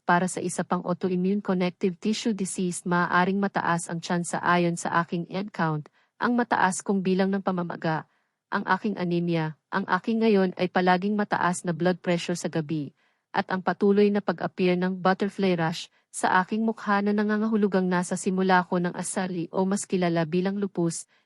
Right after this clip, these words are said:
ibinahagi ni Aquino, walang edit. Ayon sa Mayo Clinic,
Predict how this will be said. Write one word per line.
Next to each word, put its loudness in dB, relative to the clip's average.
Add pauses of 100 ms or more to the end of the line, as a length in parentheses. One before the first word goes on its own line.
ibinahagi 0
ni -2
Aquino, -2
walang 2
edit. -4 (880)
Ayon 6
sa 0
Mayo 2
Clinic, -2